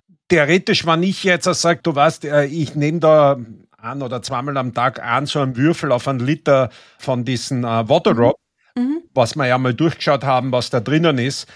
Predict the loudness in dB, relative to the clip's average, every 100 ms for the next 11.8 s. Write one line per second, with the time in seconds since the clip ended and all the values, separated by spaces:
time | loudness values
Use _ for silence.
0 | _ 0 0 0 0 -2 0 2 2 2
1 | 0 0 0 2 2 2 0 -4 -4 0
2 | 0 -2 -10 -20 -12 -6 -6 -6 -12 _
3 | _ _ _ -4 -4 -2 -4 0 0 0
4 | 0 2 2 2 0 -2 -4 -4 -4 -2
5 | -2 -2 -4 -4 -4 -2 -2 0 -2 -4
6 | -20 -10 -6 -6 -4 -2 0 2 2 0
7 | -2 -10 -14 _ _ _ _ _ -10 -8
8 | -8 -12 -4 0 0 2 4 4 4 2
9 | 2 4 4 4 2 0 2 4 4 4
10 | 2 2 0 -2 -2 0 2 0 0 -2
11 | -4 -2 -2 -2 -2 -2 -2 -8